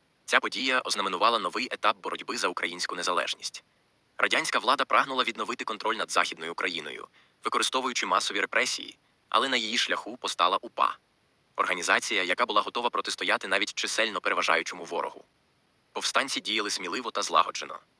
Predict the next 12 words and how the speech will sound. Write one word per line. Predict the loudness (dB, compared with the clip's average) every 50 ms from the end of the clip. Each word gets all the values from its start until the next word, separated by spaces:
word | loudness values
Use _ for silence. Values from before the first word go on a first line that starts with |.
| _ _ _ _ _ _ _ -2
Знаючи | 2 4 4 4 4 2 0
місцевість, | -2 -4 0 2 2 2 2 0 -6 -6 -10 _ _ _ _ _ -2
вони | -2 0 2
організували | 2 2 2 2 0 2 2 2 2 2
засідки | 4 2 2 2 0 -2 -6 -6
й | -6 -4
оборону, | -4 -2 -2 0 0 0 -2 -4 -8 -14 _ -6
використовуючи | -2 0 0 0 0 0 -2 -2 0 -2 -2
природні | -2 0 0 0 0 0 -2
укріплення | -4 -4 -4 -6 -4 -6 -6 -4
лісів. | -2 -2 -2 -2 -4 -6 -8 -14 _ _ _ _ _ _ _ _ -12
Ворог, | -6 -2 0 0 0 0 -2 -6